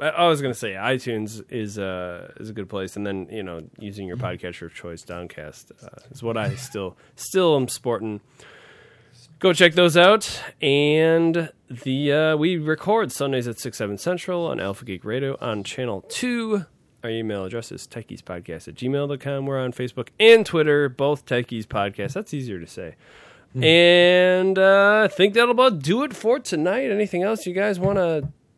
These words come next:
Speaker 1: mention before we go? Uh, Twitter, any of that fun stuff?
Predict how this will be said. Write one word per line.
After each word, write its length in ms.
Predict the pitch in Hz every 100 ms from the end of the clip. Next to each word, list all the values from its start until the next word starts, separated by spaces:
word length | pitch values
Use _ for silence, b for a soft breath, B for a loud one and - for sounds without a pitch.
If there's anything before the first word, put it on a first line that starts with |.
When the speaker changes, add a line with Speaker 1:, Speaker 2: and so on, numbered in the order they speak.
| 156 -
Speaker 1:
mention 560 | 123 147 180 220 226 226
before 280 | 139 156 160
we 120 | 147
go? 320 | 135 165 190
Uh, 140 | 151 113 104 - _ - - -
Twitter, 380 | 143 156 165
any 160 | 147 147
of 60 | 143
that 140 | 135
fun 160 | 147 143
stuff? 360 | - 156 -